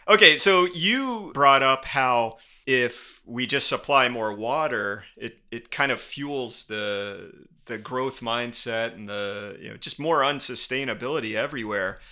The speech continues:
Well, the, you know, you talked about how the, the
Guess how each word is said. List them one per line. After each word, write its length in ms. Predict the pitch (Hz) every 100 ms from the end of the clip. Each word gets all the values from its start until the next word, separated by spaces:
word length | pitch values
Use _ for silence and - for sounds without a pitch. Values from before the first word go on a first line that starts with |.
| - - - -
Well, 460 | 135 143 143 143 - 69 - 90 -
the, 320 | 120 135 131 -
you 100 | 127
know, 60 |
you 120 | 117
talked 300 | 131 170 151
about 320 | 147 135 120 117
how 420 | 123 117 113 - - _ _ _ _ -
the, 480 | 117 123 117 101 90
the 460 | 117 113 110 110